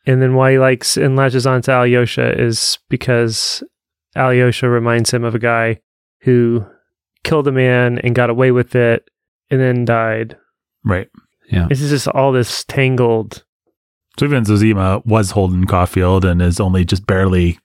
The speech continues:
Speaker 1: Not.
Speaker 2: sort of figured out how to pretend not to be Holden Caulfield for a while.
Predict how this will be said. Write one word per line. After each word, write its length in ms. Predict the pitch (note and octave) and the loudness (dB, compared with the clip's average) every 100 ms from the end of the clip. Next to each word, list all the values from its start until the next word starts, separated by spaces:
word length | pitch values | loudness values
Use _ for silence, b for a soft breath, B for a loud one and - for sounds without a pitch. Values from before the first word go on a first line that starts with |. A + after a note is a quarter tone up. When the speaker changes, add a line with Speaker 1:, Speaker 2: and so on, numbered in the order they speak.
| _ _ _ _ - | _ _ _ _ -2
Speaker 1:
Not. 260 | C3+ A#2 | 0 2
Speaker 2:
sort 120 | A2+ | 2
of 80 | G2 | 0
figured 240 | - G2+ F#2+ | -2 -2 -2
out 140 | F#2+ | -2
how 80 | F2+ | -2
to 80 | F#2 | -2
pretend 460 | F#2 - G#2+ G2+ | -4 -2 0 0
not 200 | F#2 F2 | 0 -2
to 60 | F#2 | -2
be 160 | F2+ F2+ | 0 0
Holden 300 | F#2 F2+ F#2+ | 0 0 0
Caulfield 460 | F2+ F#2 E2+ F2+ | 0 -2 -2 -2
for 120 | - G2+ | -2 -4
a 60 | |
while. 400 | F2 F2+ F2 G2 | -2 0 0 -2